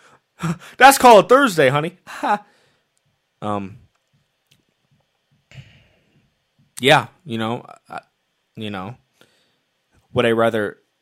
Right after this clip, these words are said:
sit on cake? One, sitting on cake?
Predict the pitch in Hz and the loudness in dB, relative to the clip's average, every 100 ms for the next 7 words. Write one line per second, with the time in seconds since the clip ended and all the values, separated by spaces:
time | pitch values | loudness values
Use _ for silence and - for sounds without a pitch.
0 | _ - - 165 160 117 107 - - 113 | _ -16 -6 -4 -4 -6 -10 -16 -10 -6
1 | 151 - - _ _ _ _ _ 127 170 | -6 -8 -18 _ _ _ _ _ -4 0
2 | 143 127 131 - _ - - 226 160 127 | 0 -2 -10 -18 _ -10 -6 -2 -2 -4
3 | - 135 202 - | -6 -4 -6 -14